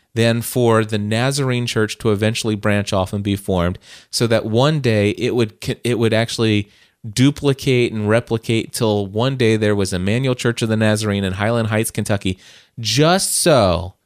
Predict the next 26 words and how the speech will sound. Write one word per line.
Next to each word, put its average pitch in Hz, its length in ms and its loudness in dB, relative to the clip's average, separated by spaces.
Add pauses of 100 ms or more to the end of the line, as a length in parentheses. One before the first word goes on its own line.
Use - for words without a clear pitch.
(220)
that 113 180 0
you 110 300 2
and 131 120 0
I 120 180 0
could 104 220 -4
meet 101 360 -2
and 101 80 -2
become 107 380 -2
best 104 280 -2
friends, 113 580 -4 (580)
then 127 100 0
I'd 156 160 -2
say 143 200 2
it - 100 0
was 131 160 0
worth 147 240 0
it. - 160 -4
It 120 60 -2
was 123 120 2
a 123 60 0
good, 127 240 0
necessary 117 580 0
evil 101 240 -2
to 95 60 -2
me." 87 380 -8 (1700)
<laughs> 135 40 -4